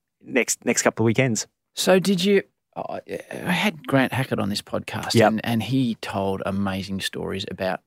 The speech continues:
Speaker 2: a bit what you alluded to at the start. He, he talked about silver medals being disgusting, which was a strong word, but he also talked about his experience reading the news where he was thrown in and he tried to be a newsreader and he wasn't himself and he tried a different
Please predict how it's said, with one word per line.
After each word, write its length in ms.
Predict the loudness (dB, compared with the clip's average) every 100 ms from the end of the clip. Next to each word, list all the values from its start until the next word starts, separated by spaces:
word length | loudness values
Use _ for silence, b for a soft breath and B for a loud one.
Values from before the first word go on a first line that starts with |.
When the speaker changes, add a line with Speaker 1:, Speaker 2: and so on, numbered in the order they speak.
| _ -18 -8
Speaker 2:
a 40 |
bit 180 | -2 0
what 180 | 0 0
you 160 | -2
alluded 260 | 0 0 -2 -4
to 140 | -6
at 60 | -4
the 60 | -4
start. 340 | 0 0 0
He, 220 | -4 -6
he 180 | -6 -10
talked 320 | -6 -4 -4
about 280 | -4 -4 -4
silver 320 | -4 -2 -2
medals 280 | -4 -6 -8
being 240 | -8 -8 -8
disgusting, 560 | -10 -4 -2 -2 -4 -14 _ _
which 260 | -12 -10 -8
was 220 | -8 -8
a 60 | -8
strong 340 | -2 -2 0
word, 160 | -2 -4
but 120 | -4
he 80 | -2
also 360 | 0 2 2
talked 300 | 0 0 -2
about 160 | -2 -2
his 140 | -2
experience 680 | -4 -8 -4 -2 -2 -2 -6 B B B B -4
reading 480 | -2 0 -2 -4 -8 _
the 560 | -6 -2 0 0 -2 -2
news 340 | 2 4 2 2
where 100 | 2
he 100 | 2
was 160 | 0 2
thrown 300 | 4 4 2
in 200 | 0 -2
and 320 | -2 -2 -2 -6 B B B B
he 100 | -2
tried 260 | 4 4
to 60 | 4
be 100 | 2
a 20 |
newsreader 560 | 2 2 2 2 4 2 2
and 100 | 2
he 40 |
wasn't 260 | 2 2 0
himself 340 | 2 2 2
and 100 | -2
he 40 |
tried 240 | 0 0 0
a 20 |
different 380 | -2 -4 -4